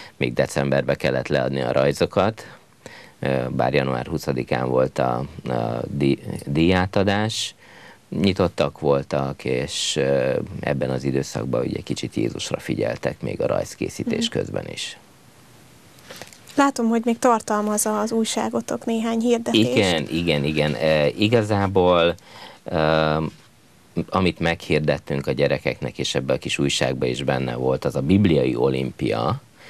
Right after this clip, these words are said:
Speaker 1: aminek a, mm, gyülekezetünkben a helyi fordulója március hetedikén, e,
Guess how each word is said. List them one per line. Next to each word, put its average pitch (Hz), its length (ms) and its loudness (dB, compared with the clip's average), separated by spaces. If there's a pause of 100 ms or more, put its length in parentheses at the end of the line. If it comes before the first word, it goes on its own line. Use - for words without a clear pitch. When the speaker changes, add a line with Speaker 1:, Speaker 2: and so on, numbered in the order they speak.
(340)
Speaker 1:
aminek 65 500 -2
a, 65 420 2 (280)
mm, 62 280 -6 (160)
gyülekezetünkben 69 1000 0
a 62 320 -4
helyi 76 340 2
fordulója 65 840 2
március 65 560 -4
hetedikén, 58 720 -4
e, 57 180 -2